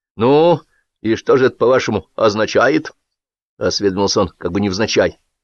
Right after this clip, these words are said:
но в то же время настороженно. "Валет — пустые хлопоты, а туз, треф, сами знаете".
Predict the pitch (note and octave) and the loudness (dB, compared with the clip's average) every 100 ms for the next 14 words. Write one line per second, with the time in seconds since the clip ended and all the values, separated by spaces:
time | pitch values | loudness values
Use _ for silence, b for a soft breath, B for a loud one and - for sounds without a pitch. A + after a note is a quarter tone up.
0 | _ _ - F2 - F2 F2 G2 G2 - | _ _ -12 -12 -10 -10 -6 -6 -8 -6
1 | G2 G2 F#2+ F#2 F2 b b b _ A3+ | -2 0 0 -2 -6 b b b _ 2
2 | C4 D4 D4 - D3+ - - C3 B2+ B2+ | 4 2 -2 -2 -4 -2 0 2 2 0
3 | G#3+ B3 A#3 A3 F3+ B - D#3+ D#3 C#3 | 0 0 0 0 -4 B -4 -4 0 0
4 | E3+ - - D#3 D#3+ F3+ - D3+ D3 E3+ | 0 0 0 2 2 2 0 2 2 2
5 | G3+ A3 G3+ A3+ D3+ - | 0 -2 0 0 0 -2